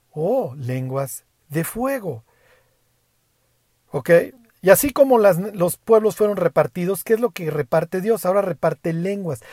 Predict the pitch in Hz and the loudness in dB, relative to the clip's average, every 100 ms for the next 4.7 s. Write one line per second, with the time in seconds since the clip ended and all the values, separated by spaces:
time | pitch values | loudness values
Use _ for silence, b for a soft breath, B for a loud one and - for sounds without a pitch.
0 | B B 196 - - 311 330 302 247 294 | B B -6 -4 0 0 0 -2 -6 -6
1 | - 208 180 170 165 160 151 - 226 175 | 0 0 2 0 2 2 2 0 -2 2
2 | 131 135 _ _ _ _ _ _ b b | 0 -2 _ _ _ _ _ _ b b
3 | b b 240 262 262 240 247 - 196 165 | b b 10 10 8 2 2 2 0 0
4 | 214 170 - 143 147 - | 0 0 0 -6 -6 -12